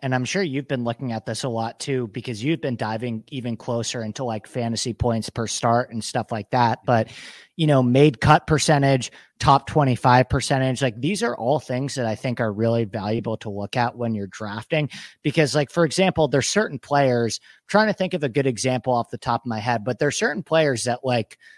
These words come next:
will make twenty-two out of twenty-six cuts over the course of a season, but will have four top twenty-fives, right? And they, they just get you points over the weekend, right? But they finish,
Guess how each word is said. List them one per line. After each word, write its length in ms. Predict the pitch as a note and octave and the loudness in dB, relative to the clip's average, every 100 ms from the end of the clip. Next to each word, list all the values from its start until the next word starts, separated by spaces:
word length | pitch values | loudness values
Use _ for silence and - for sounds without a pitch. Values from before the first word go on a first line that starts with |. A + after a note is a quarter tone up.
| _ _ _ _ | _ _ _ _
will 240 | C#3 C#3+ | 4 6
make 320 | C3+ C3+ C#3+ - _ | 6 4 2 0 _
twenty-two 840 | - D3+ D#3 E3+ B2+ - D3+ D3 | -2 4 4 4 -2 2 4 6
out 200 | B2+ A#2+ | 4 2
of 120 | A#2 - | 0 -6
twenty-six 720 | - C3 B2+ A2+ - A#2+ - | 0 2 2 0 -4 -4 -6
cuts 480 | - C3 A2+ - - | -2 -2 -2 -2 -6
over 220 | C3 A#2+ A2+ | -4 -4 -4
the 80 | |
course 360 | - B2+ A2+ - | -6 -6 -4 -4
of 60 | A2 | -4
a 60 | |
season, 520 | - B2+ C3+ F#3+ F#3+ - - - _ _ | -2 -2 2 2 2 -2 -12 -20 _ _
but 280 | A2+ C#3 D#3+ | 4 4 6
will 180 | C3+ A2+ | 4 4
have 300 | C3+ B2+ - | 4 4 2
four 420 | - C#3+ C3 A2+ | -2 0 0 -2
top 300 | - G#2+ - | -8 -12 -12
twenty-fives, 800 | - F#2+ A2 _ _ _ - - _ _ | -18 -18 -20 _ _ _ -20 -20 _ _
right? 220 | A#2+ B2 C#3+ | -4 -2 -2
And 160 | C3 | -2
they, 140 | C3 C3 | 0 0
they 240 | B2+ C3 | 0 0
just 240 | D3 A#2 | 0 0
get 260 | - F3+ - | 4 4 4
you 80 | G#3 | 2
points 440 | - F#3+ F#3 - | 4 4 4 2
over 160 | E3+ D3 | 0 0
the 100 | C3 | 0
weekend, 560 | C#3 F#3+ F#3 F3 E3 | 2 0 2 0 0
right? 260 | C3 C#3+ C#3 | 2 2 2
But 160 | B2+ - | -2 -2
they 120 | A#2+ | -2
finish, 420 | D3 C3+ B2+ | 0 0 0